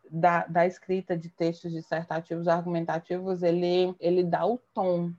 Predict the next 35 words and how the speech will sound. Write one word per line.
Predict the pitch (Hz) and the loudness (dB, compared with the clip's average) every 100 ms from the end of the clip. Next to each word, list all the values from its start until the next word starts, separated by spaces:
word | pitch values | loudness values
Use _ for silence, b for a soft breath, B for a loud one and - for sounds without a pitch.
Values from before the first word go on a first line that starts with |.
| - | -6
na | 170 165 | -2 0
maioria | 165 175 190 196 196 | 2 2 2 0 -2
das | 185 180 | 0 0
vezes, | 180 165 170 175 175 | -2 -4 -4 -4 0
às | 175 185 | 2 2
edições | 185 185 185 208 196 165 175 175 | 4 2 0 -8 -4 -2 -4 -4
do | 180 | -2
enem | 175 180 175 | 0 0 -2
Mix | 170 160 - 170 | -2 -4 -6 0
ao | 175 | 0
longo | 175 175 180 | 2 0 -2
dos | 175 214 262 190 | -4 -2 -4 -4
anos, | 156 156 156 156 | -4 -4 -6 -6
né? | 160 156 165 185 b b - | -4 -2 -2 -2 b b -2
E | 180 | 2
a | 180 | 2
prova | 202 196 196 | 2 0 0
disso | 196 214 233 | -4 -8 -10
foi | - 220 226 | -4 -2 -2
que, | - 226 208 202 202 196 - | -2 0 4 4 4 0 0
logo | 175 185 208 247 247 233 | 4 4 4 0 0 0
em | 220 220 | 0 0
dois | 202 202 | -2 -2
mil | 208 | -6
e | 214 | -10
dezessete, | 226 214 220 - 190 208 - - 247 240 240 - | -6 -4 -4 -2 0 -2 -6 -12 -6 -4 -6 -2
o | 196 | -4
projeto | 190 202 196 180 202 | 0 -2 -2 -4 -8
enem | 202 202 202 | -10 -10 -8
Mix, | 196 196 _ | -8 -10 _
ele | 208 208 | -8 -8
também | - 196 190 | -6 -6 -6
passou | 196 208 214 190 | -2 -4 0 -2
a | |
realizar | 202 202 208 202 190 196 | -2 -4 -4 -2 0 0